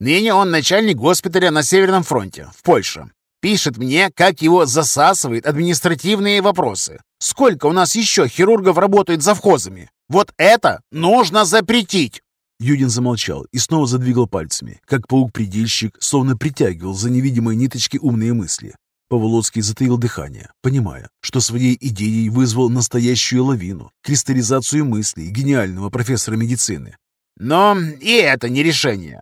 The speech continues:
а полумера. Квинтэссенция проблемы в том, что у нас нет хирургов". Царь обезьян проговаривал соображение вслух. "Обучить не имеем возможности, нет времени.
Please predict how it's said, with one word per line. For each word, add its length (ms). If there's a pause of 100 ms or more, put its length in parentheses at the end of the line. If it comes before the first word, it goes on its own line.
а 200
полумера. 720 (420)
Квинтэссенция 1040
проблемы 500
в 100
том, 380 (100)
что 340
у 60
нас 400 (100)
нет 520
хирургов". 640 (360)
Царь 240
обезьян 520
проговаривал 580
соображение 600
вслух. 440 (380)
"Обучить 680
не 240
имеем 300
возможности, 760 (160)
нет 260
времени. 520